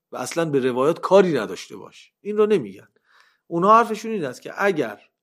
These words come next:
آیه‌ای داشتیم و این آیه در یک معنایی واضح، واضح بود و ذیلش روایتی نداشتیم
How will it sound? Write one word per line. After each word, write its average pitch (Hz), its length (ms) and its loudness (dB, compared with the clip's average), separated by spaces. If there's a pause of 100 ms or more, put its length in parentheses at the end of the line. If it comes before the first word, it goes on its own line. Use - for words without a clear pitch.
(1160)
آیه‌ای 165 420 6
داشتیم 185 520 2 (1300)
و 123 480 2
این 190 200 -2 (100)
آیه 165 540 6
در 147 300 0
یک 175 220 2
معنایی 180 920 -6 (180)
واضح، 190 680 6
واضح 156 440 2 (100)
بود - 140 -20 (1120)
و 147 100 4
ذیلش 202 420 6
روایتی 165 540 0
نداشتیم 143 720 -6